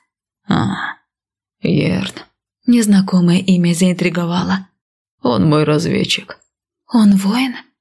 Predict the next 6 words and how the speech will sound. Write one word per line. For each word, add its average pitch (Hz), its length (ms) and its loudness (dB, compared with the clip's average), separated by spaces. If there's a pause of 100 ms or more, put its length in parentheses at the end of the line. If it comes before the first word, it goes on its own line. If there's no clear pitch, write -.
(200)
Я 226 240 0
была 185 260 0
удивлена. 180 640 0 (500)
«Нет, - 420 -2
не 165 140 2
совсем. - 640 -6